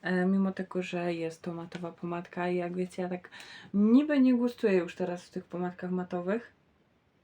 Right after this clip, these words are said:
ale kiedyś było, e, było dużo szukania tego typu produktów, które nam zastygają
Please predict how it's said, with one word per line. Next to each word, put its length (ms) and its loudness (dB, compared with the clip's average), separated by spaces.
ale 240 0
kiedyś 360 -4
było, 480 -2
e, 420 -4
było 300 -2
dużo 320 -4
szukania 920 -2
tego 240 0
typu 300 -6
produktów, 760 -4
które 320 -4
nam 300 -6
zastygają 920 -2